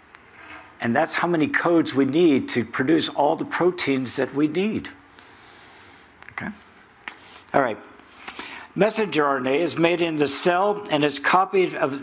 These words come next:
uh, a copy of the protein sequence, and then transfer R N A. This is a tri-,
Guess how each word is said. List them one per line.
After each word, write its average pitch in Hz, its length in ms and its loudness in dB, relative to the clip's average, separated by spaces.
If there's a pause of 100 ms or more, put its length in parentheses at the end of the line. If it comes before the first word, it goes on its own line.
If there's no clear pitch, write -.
uh, 139 480 0
a 139 80 2
copy 170 320 0
of 151 60 0
the 139 60 -2
protein 151 500 0
sequence, 185 560 0
and 156 160 0
then 156 140 0
transfer 240 580 0
R 107 260 2
N 92 120 -4
A. - 200 -8 (840)
This 226 240 0
is 190 160 0
a 135 100 4
tri-, - 380 -4